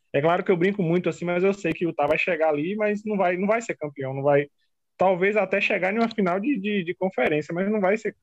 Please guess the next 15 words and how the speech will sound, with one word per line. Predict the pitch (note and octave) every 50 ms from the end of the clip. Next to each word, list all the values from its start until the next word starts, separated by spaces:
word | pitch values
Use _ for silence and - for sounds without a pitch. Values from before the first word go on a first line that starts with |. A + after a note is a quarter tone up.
| _ C3+
ser | - - D3
campeão, | - D3 C#3+ - C3+ B2+ - - _ _
campeão. | - D3 C#3+ C3+ C3+ C3 - - - _ _ _ _ - - - - _ _ _
Então, | - D3+ D#3+ F3+
assim, | F#3 - E3
mas | D#3+ E3+
eu, | F3 F#3 F#3+ -
eu, | - F3+ F3+ - - - - - - - - - - -
eu, | E3+ E3+ E3 -
eu | D#3 F3+ F3+ F3
vejo | D#3 E3 F#3+ A3+ A3 G#3+
a |
evolução | G3+ F3+ F3 E3+ E3+ - D#3 D3+
de | C#3+ C#3
Utah. | C3+ - - B2 B2+ C3+